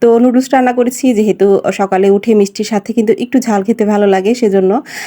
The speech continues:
আর সাথে একটু, আহ, যে শুকনা সেমাই সেটা করেছি, এটা রূপা রায়ান খুবই পছন্দ করে। আর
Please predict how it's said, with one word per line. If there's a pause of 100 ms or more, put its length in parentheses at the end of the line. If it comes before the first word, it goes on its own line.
(100)
আর
সাথে
একটু,
আহ,
যে
শুকনা
সেমাই
সেটা
করেছি,
এটা
রূপা
রায়ান
খুবই
পছন্দ
করে।
আর